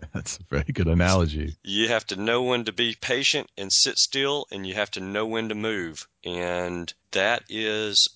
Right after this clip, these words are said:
Speaker 2: a very important key in turkey hunting. Not just turkey hunting the woods, but also turkey hunting fields.
Speaker 1: Yes.
Speaker 2: Hey, thanks for tuning in.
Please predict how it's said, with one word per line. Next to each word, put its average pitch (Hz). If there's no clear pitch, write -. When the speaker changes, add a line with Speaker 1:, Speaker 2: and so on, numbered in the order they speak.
Speaker 2:
a 95
very 117
important 110
key 101
in 92
turkey 90
hunting. 85
Not 135
just 143
turkey 139
hunting 117
the 107
woods, 98
but 98
also 127
turkey 95
hunting 92
fields. -
Speaker 1:
Yes. -
Speaker 2:
Hey, 202
thanks 202
for -
tuning 185
in. 139